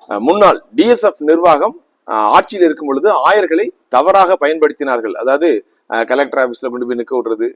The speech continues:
எஸ் பி ஆபீஸ்ல நிக்க விடுறது, அனைத்து காவல் நிலையங்களுக்கும் அனுப்பி என்ன பண்ணாங்க, அவங்கள வந்து பாத்தீங்கன்னா தவறாக பயன்படுத்தினார்கள்னு நம்ம என்ன பண்ணோம், தொடர்ந்து குற்றச்சாட்டு சொன்னோம்.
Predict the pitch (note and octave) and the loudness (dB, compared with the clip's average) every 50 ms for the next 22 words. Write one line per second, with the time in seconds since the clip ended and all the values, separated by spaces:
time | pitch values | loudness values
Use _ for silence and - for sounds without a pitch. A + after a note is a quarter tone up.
0 | _ A2 A2+ - - C#3 C#3 B2+ A#2 B2+ A#2+ A2+ A#2 A2+ A#2 A#2 A2 A2+ G#2+ A#2 | _ -8 -8 -6 -2 -2 -2 0 -2 -4 -8 -8 -8 -6 -6 -6 -6 -6 -6 -6
1 | B2 - - _ _ _ _ - G2+ B2+ C#3+ C3+ - B2 - - A2+ C3 D3+ D#3+ | -8 -8 -12 _ _ _ _ -6 -4 -4 -4 -4 -4 -8 -2 0 2 2 2 2
2 | E3 D#3 D3+ D3 C#3+ C3+ C3+ C3 B2 E3 F3+ - _ _ _ _ _ - B2 D3 | 0 -2 -2 -2 -4 -6 -10 -10 -8 -8 -10 -10 _ _ _ _ _ -2 -2 -2
3 | D#3 D#3 D#3 D3+ C#3+ C#3 B2+ B2+ B2+ B2 A#2+ A#2+ A2+ A2+ B2 B2 B2 B2 B2 B2+ | -2 0 0 -2 -2 -2 -4 -6 -6 -6 -6 -4 -4 -4 -4 -2 -4 -4 -4 -6
4 | A#2 A#2 A2+ D#3 F3 - B2+ C3 C#3 D3 D3 D3 C#3 B2 A#2 B2 C#3 D#3 D3 C#3+ | -8 -8 -6 -6 -6 -2 -2 0 2 2 0 0 0 0 -2 -2 -4 -2 -4 -8
5 | C#3 - B2+ B2+ A#2+ A#2 A#2 C#3 E3 D#3+ D3 C#3 C3+ B2 B2+ B2+ A#2 - A2 A2 | -8 -6 -6 -6 -4 -4 -6 -6 -8 -6 -6 -6 -8 -8 -10 -12 -8 -8 -8 -8
6 | B2+ C#3+ C#3 A#2 A#2 A2 C3 B2+ B2 B2 A2+ - - F#2+ F2 F#2 C3 F3+ A3 | -8 -10 -12 -14 -10 -10 -8 -4 -4 -4 -4 -4 -10 -12 -10 -8 -8 -8 -8